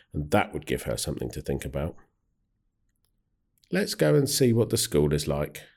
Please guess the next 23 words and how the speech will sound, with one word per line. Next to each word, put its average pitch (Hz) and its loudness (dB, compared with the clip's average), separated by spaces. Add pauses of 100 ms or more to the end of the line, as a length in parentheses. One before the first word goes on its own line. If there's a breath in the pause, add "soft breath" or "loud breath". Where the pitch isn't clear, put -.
(120)
said - -10
Isabel, 73 -6 (400)
slipping 85 0
her 80 -2
arm 76 0
into 73 -2
Pat's. - -8 (1160)
"It 87 0
seems 151 4
much - -2
barer 104 2
and - -6
colder, 117 0
somehow, 69 -4
than 76 -2
dear 87 2
old 78 -2
Redroof's." 76 -6 (1400)
The 110 -8
twins 98 2
began 80 2
to 90 0
explore. 80 -2